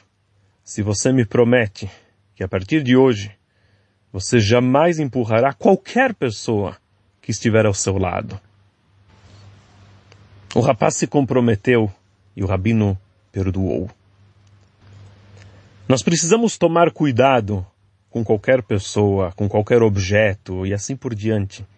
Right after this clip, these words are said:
Como é comum pais falarem pros filhos, "Olha, precisa respeitar esta pessoa, porque ele é muito importante.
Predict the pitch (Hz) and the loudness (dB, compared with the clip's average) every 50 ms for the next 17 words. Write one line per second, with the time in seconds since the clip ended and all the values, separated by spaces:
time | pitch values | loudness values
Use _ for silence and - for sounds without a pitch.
0 | _ - - - - - - - _ _ _ - - 165 170 - - - 135 127 | _ -20 -20 -20 -20 -20 -20 -20 _ _ _ -2 0 0 0 0 2 2 2 4
1 | 123 127 139 147 135 110 98 - _ _ _ _ _ _ _ _ _ _ _ _ | 4 4 2 2 0 -2 -4 -8 _ _ _ _ _ _ _ _ _ _ _ _
2 | - 131 143 147 143 127 110 107 - - - - - - _ _ - 107 117 127 | 2 2 4 4 2 2 0 -4 -10 -14 -16 -16 -18 -20 _ _ 0 2 2 2
3 | 139 131 110 117 117 - - - - 131 156 160 135 107 101 95 92 - - - | 2 0 -2 -4 -6 -6 -6 -4 -2 -2 0 0 0 0 -2 -2 -4 -8 -14 -18
4 | _ _ _ _ _ _ _ _ _ _ _ _ _ _ _ _ _ _ _ _ | _ _ _ _ _ _ _ _ _ _ _ _ _ _ _ _ _ _ _ _
5 | _ _ 110 117 135 147 135 117 98 - 98 95 - - 117 110 127 110 123 113 | _ _ 2 4 4 4 2 0 0 -2 -8 -10 -8 -8 -6 -6 -4 -4 -6 -8
6 | - - 131 113 101 - 107 123 123 - - 113 104 - 107 98 - - 120 117 | -6 -8 -8 -8 -4 -2 -2 -2 -2 -4 -8 -6 -4 -2 -2 -2 -2 0 0 2
7 | 120 113 87 95 - _ - _ _ _ _ - - 98 92 82 80 90 110 107 | 2 2 0 -2 -6 _ -20 _ _ _ _ -14 -10 -6 -6 -4 0 0 0 0
8 | - 127 117 - 117 107 101 - - 110 104 95 92 - - - | 0 -4 -2 0 -2 -2 0 2 2 2 2 2 -2 -6 -14 -20